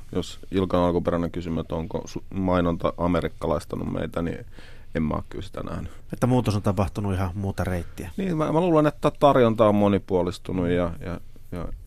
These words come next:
Speaker 1: ihmisiä on erilaisissa segmenteissä nykyään, niin, niin se on, e-, e-, niinku se ei ole niin kloonattu joulu kuin se aikaisemmin oli. Et erilaisia jouluja vietetään, erilaisia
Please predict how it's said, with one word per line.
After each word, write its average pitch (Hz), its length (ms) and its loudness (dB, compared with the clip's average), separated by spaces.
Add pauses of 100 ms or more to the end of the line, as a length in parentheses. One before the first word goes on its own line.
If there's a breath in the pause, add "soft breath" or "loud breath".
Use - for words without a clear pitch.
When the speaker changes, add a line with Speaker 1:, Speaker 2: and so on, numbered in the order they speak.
(120)
Speaker 1:
ihmisiä 90 420 -2
on 82 100 0
erilaisissa 80 500 0
segmenteissä 76 640 -6
nykyään, - 340 -6
niin, - 240 -10
niin - 140 -10 (840 soft breath)
se - 260 2
on, 120 360 0
e-, - 260 -8
e-, 139 180 -6
niinku 120 280 2
se 120 220 6
ei 123 140 6
ole 120 240 8
niin 110 440 2 (540)
kloonattu 104 600 6
joulu 85 280 2
kuin 85 120 -4
se 95 60 4
aikaisemmin 87 460 2
oli. - 140 -8
Et - 280 -8
erilaisia 110 440 2
jouluja 113 300 4
vietetään, 95 400 2
erilaisia 87 340 2